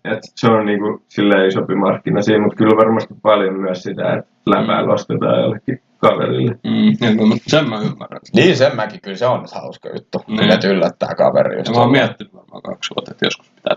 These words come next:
Speaker 2: tehdä näin,
Speaker 3: Mm.
Speaker 2: mut no, en oo tehnyt.
Speaker 1: Mut ketä mä nyt simppaan, kun ei oo enää OnlyFansia?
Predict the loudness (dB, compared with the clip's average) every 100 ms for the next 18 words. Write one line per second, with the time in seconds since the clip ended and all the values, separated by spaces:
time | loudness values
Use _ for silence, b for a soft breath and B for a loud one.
0 | -4 -6 -8 -10 0 4 6 4 2 -6
1 | -20 -20 _ _ _ -10 -4 -4 -2 -6
2 | -10 -14 _ _ 4 4 6 4 4 2
3 | 2 2 0 0 2 2 0 -2 0 0
4 | 2 4 4 4 2 2 0 -2 -6 -6
5 | -6 -4 -4 -4